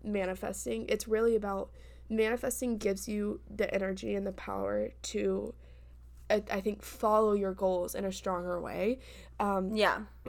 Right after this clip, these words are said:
Speaker 1: and I, I mean, going back to what you were saying about how, you know, if,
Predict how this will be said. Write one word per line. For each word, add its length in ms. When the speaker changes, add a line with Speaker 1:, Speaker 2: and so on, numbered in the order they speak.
Speaker 1:
and 100
I, 260
I 100
mean, 140
going 200
back 140
to 100
what 160
you 100
were 80
saying 380
about 300
how, 400
you 100
know, 200
if, 120